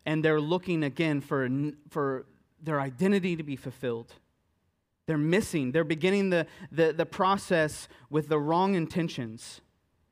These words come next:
And so I, I encourage you that as you begin the, the prayerful process of considering a, a spouse, that you not just be filled with holy advice,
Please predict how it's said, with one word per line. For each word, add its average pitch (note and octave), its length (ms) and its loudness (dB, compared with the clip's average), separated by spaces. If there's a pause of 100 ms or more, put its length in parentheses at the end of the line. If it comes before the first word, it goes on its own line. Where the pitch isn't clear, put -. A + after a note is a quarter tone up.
(2500)
And C3+ 100 -6
so E3+ 220 0
I, C#3 320 0
I C3+ 100 -6
encourage C3+ 640 -2
you A#2+ 140 -4
that B2 120 0
as B2+ 200 -6
you D3 100 -6
begin D3 440 -2
the, C3+ 180 0 (300)
the C#3+ 100 0
prayerful F3+ 760 0 (440)
process E3+ 680 0
of C#3 140 -2
considering F3 720 -2
a, C#3 260 -2
a B2 40 -6
spouse, - 880 -2 (600)
that D3+ 140 2
you E3 160 2
not E3+ 320 2
just F3+ 240 -6
be F#3 120 -6
filled F3+ 320 0
with D#3+ 160 0
holy G3 580 0
advice, C#3 840 -4